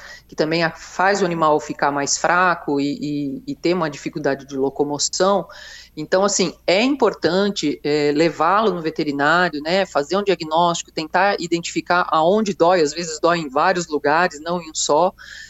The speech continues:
né? E hoje em dia, assim, é, existem inúmeros suplementos e inúmeras estratégias que a gente usa pra reduzir a dor do animal,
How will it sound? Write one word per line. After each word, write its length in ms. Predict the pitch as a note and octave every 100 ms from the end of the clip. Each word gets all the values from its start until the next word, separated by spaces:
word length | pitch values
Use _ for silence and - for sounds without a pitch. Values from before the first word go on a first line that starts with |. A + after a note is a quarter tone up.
| - _
né? 220 | D#3 F#3 -
E 220 | G3 G#3+
hoje 280 | G#3 A#3 A3+
em 40 |
dia, 380 | G3 F#3 A3 G3+
assim, 400 | E3+ - D#3+ D3 -
é, 640 | D3+ D3 C#3+ C#3 C3+ C3+ -
existem 1080 | F3 F3 G3 A#3 - G3 F3+ D#3+ D3+ - -
inúmeros 580 | E3 F3 G3+ C4+ C4 G3+
suplementos 680 | - - E3+ D#3+ F3 F#3+ -
e 60 | F3
inúmeras 520 | F3 A#3 B3 A3+ A4
estratégias 800 | G#4 - A#3 - E3 F3+ F#3+ -
que 80 | E3
a 40 |
gente 300 | F#3 G3 F3+
usa 320 | E3 G3+ F3+
pra 260 | - G#3 B3+
reduzir 540 | B3+ C4+ B3+ A#3 F#3
a 60 | E3
dor 240 | D3 D3
do 60 | D3
animal, 360 | C#3+ C3+ A#2+